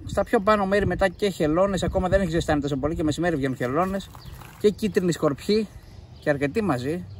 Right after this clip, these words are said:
τόσο καιρό έχετε να τους δείτε. Σκουλικόφιδο, δηλαδή τρία είδη φιδιών πρώτη φορά.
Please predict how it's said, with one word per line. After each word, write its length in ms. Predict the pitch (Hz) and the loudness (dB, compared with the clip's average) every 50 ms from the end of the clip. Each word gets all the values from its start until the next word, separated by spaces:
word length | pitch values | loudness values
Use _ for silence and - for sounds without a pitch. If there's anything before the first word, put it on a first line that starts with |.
| - - - - | -16 -16 -12 -8
τόσο 180 | - 147 139 - | -6 -6 -6 -4
καιρό 180 | - 143 143 | -4 -2 -2
έχετε 340 | 156 147 - 143 135 131 131 - - - - - - - - - - - - - - | -2 -2 -2 -4 -4 -4 -6 -8 -12 -14 -16 -16 -16 -18 -18 -16 -16 -16 -16 -12 -8
να 100 | - 131 | -6 -6
τους 160 | 117 127 127 127 | -4 -4 -4 0
δείτε. 360 | 135 160 151 180 180 190 214 - - - - - - - - - - - - | 0 0 0 0 -2 -4 -4 -8 -14 -16 -16 -16 -18 -18 -18 -18 -18 -18 -16
Σκουλικόφιδο, 840 | - - - 170 170 156 139 - 190 196 190 - 214 190 208 208 | -10 -2 2 4 4 4 4 4 4 4 4 4 2 0 2 2
δηλαδή 260 | 185 185 185 196 220 | 2 2 2 2 2
τρία 300 | 214 - - 214 226 208 | 0 -2 0 2 4 4
είδη 160 | 208 214 202 196 | 4 4 2 0
φιδιών 440 | - 175 151 151 170 202 202 175 | 0 -2 -2 2 2 2 2 2
πρώτη 220 | 156 180 185 175 165 | 0 -2 -2 -4 -2
φορά. 360 | - 139 131 139 170 202 202 | -2 0 2 4 4 2 2